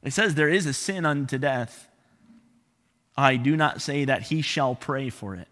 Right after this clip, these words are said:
I mean, again, I could interpret this wrong and I could look at this differently, but it seems to me that he says, "There's no sense in praying for that." There's no sense in praying for the sin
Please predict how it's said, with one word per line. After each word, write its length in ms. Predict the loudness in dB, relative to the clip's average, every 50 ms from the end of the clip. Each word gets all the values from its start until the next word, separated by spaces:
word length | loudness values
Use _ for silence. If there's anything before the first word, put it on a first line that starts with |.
| -20 -20 -20 _ _ _ _ _ _ _ _ _ _ _ _ _ _ _ _ _ _ _ _ _ _ _ _ _ _ -20 -20 _ _ _ _ _ _ _ _ _ -14
I 40 | -10
mean, 200 | -8 -6 -4 -4
again, 260 | -4 -2 -2 0 0
I 120 | 0 0
could 180 | 0 -2 -2 -2
interpret 560 | -2 -4 -4 -4 -4 -4 -4 -4 -4 -6 -6
this 220 | -4 -6 -4 -2
wrong 200 | -2 -2 -2 -2
and 80 | -4 -6
I 60 | -6
could 160 | -4 -4 -2
look 180 | -2 -2 -4 -4
at 100 | -6 -6
this 200 | -4 -4 -2 0
differently, 400 | 0 -2 -2 -2 -6 -6 -4 -4
but 160 | -2 -2 -2
it 240 | -4 -6 -10 -12 -10
seems 320 | -6 -4 -4 -4 -4 -6
to 100 | -6 -6
me 160 | -4 -4 -2 -2
that 100 | -4 -4
he 60 | -4
says, 400 | -6 -6 -6 -6 -6 -8 -12 -18 _ _ -20 -20 _ _ _ _ _ _ _ _ _ _ _ _ _ _ _ _ -20 -20 _ _
"There's 200 | -8 -6 -6 -4
no 120 | -4 -4
sense 260 | -4 -2 -2 -2 -2
in 100 | -4 -4
praying 280 | -4 -4 -4 -4 -6 -8
for 140 | -8 -10 -10
that." 180 | -12 -14 -16 _ _ _ _ _ _ _ _ _ _ _ _ _ _ _ _ _ _ _ _ _ _ _ _ _ _ _ _ _ _ _ _ _ _ _ _ _ _ _ _ _ _ _ _ _ _ _ _ _ _ _ _
There's 260 | 2 4 4 4 4 4
no 200 | 4 4 4 4
sense 380 | 4 4 2 2 2 2 0
in 140 | 0 0 0
praying 460 | 4 4 6 6 6 4 2 2 0
for 120 | 0 0 0
the 100 | 0 0
sin 500 | 0 0 2 2 2 2 2 0 -2